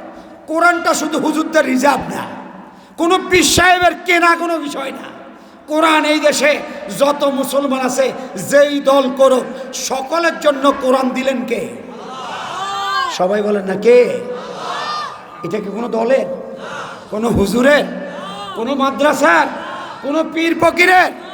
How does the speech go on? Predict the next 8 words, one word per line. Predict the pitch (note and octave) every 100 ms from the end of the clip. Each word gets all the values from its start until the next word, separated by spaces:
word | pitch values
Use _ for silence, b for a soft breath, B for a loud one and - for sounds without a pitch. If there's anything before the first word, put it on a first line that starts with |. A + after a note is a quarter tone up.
| - - -
কোনো | - F4+ F4+
পীর | - F#4 F4+
ফকিরের | E4+ D4+ E4 D#4 -
কোরআন | D4+ C#4+ B3+
নয়, | C4 C4+ - - - -
কোরআনটার | C4+ D#4 D4 D#4 D4+
মালিক | D#4 D4+ -
কে? | - D#4+